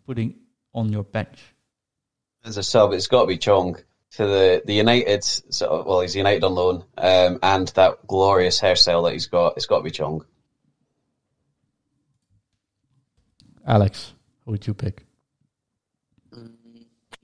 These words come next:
Speaker 3: what are the options again? 'Cause I can't see in the menu that I have to choose from, 'cause I have my own per-, I, I think Corona, yeah, no, I think about Corona is a really good choice for that.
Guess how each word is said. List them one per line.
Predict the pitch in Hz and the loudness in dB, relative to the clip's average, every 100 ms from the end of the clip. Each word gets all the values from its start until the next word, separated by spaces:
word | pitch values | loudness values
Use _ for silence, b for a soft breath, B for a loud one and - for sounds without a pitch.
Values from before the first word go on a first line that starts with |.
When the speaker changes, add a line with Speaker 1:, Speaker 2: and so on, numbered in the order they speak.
| 117 _ _ - - | -20 _ _ -12 2
Speaker 3:
what | 110 139 | 6 6
are | |
the | 151 | 6
options | 156 147 139 | 4 2 4
again? | 143 139 | 2 2
'Cause | 110 | 2
I | 98 | 2
can't | 113 104 - | 2 0 -2
see | 113 | -2
in | 110 | -2
the | 98 | 0
menu | 98 104 98 92 90 b b _ _ _ | 0 0 0 -2 -12 b b _ _ _
that | 104 | -2
I | 101 95 | 0 2
have | 104 - | 0 -4
to | 90 | -4
choose | - 101 | 0 0
from, | - 95 95 104 | 0 -2 -2 -2
'cause | - | 0
I | 110 | 2
have | 110 | 2
my | 107 - | 2 4
own | 113 110 101 | 4 4 2
per-, | - 98 73 | 0 -2 0
I, | - - 127 | 0 2 2
I | |
think | 120 151 | 2 2
Corona, | 143 123 123 110 | 4 6 6 4
yeah, | 98 104 | 0 0
no, | 98 95 | 0 -4
I | |
think | 98 104 | -4 -4
about | 107 104 | -6 0
Corona | 107 110 113 | 4 4 4
is | 98 95 | 2 -2
a | |
really | 92 95 92 | -6 -10 -10
good | 78 - | -12 -14
choice | - 67 | -12 -10
for | - | -12
that. | 71 | -14